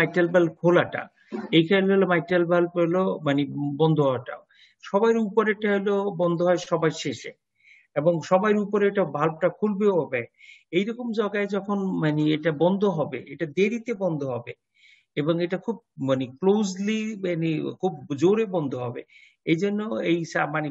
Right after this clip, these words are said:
fast হার্ট সাউন্ডটা loud হবে। Note that the left ventricle এবং এলএ pressure crossover point, it is not only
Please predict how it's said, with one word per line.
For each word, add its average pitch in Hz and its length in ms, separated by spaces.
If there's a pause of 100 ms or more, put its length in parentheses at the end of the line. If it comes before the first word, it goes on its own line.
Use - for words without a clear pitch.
fast 185 260
হার্ট 190 200
সাউন্ডটা 180 360
loud 127 220 (100)
হবে। 131 160 (580)
Note 202 240
that 202 200
the 214 100 (280)
left 170 260
ventricle 196 520
এবং 185 120 (240)
এলএ 185 160 (100)
pressure 185 400 (100)
crossover 165 680 (380)
point, 120 300 (540)
it 165 100 (140)
is 214 120 (580)
not 185 160 (120)
only 240 260